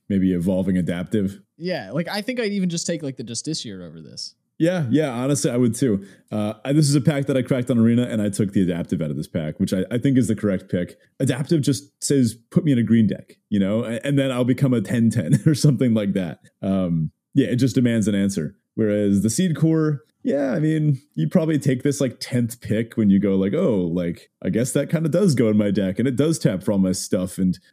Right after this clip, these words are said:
Speaker 1: if your deck is mostly Phyrexian creatures, then it is kinda just good fixing. Um, I don't know, always taking the Adaptive after this. If the Adaptive weren't in the pack,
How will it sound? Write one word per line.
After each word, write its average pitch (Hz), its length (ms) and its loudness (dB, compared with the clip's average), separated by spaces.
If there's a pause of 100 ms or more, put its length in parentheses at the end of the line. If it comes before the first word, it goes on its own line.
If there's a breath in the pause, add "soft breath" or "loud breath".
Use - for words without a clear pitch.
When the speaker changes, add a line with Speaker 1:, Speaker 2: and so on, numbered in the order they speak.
Speaker 1:
if 101 260 -4
your 120 100 4
deck 117 260 0
is 113 100 0
mostly 98 320 0
Phyrexian 113 400 0
creatures, 123 380 2
then 127 100 2
it 135 140 -2
is 160 220 4
kinda 135 220 0
just 131 220 -2
good 113 180 2
fixing. 73 440 -4 (180)
Um, 92 340 0 (220)
I 120 240 -4
don't 110 100 2
know, 95 220 0 (160)
always 156 340 2
taking 127 300 2
the 113 100 4
Adaptive 101 400 0
after 101 200 -2
this. 107 340 -2 (260 soft breath)
If 147 140 0
the 165 80 6
Adaptive 139 500 0
weren't 160 200 -2
in 214 40 0
the 180 80 2
pack, 151 460 -4